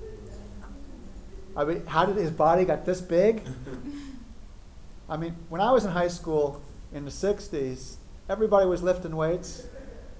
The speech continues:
Speaker 1: I mean, they had the machines. They did, it wasn't just free weights.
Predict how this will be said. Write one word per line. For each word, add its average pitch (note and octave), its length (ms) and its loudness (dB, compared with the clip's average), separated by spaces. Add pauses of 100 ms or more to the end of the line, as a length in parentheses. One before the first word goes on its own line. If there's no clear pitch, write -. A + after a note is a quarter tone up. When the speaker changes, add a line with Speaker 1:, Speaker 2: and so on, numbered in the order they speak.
(200)
Speaker 1:
I D3+ 40 -10
mean, D#3 180 -4
they F3 100 6
had F3 240 2
the E3 60 -6
machines. E3 520 -4
They D#3+ 100 0
did, F3+ 120 -2
it - 80 -4
wasn't D#3+ 220 -2
just D#3 180 -8
free D#3 220 -6
weights. D3 440 -4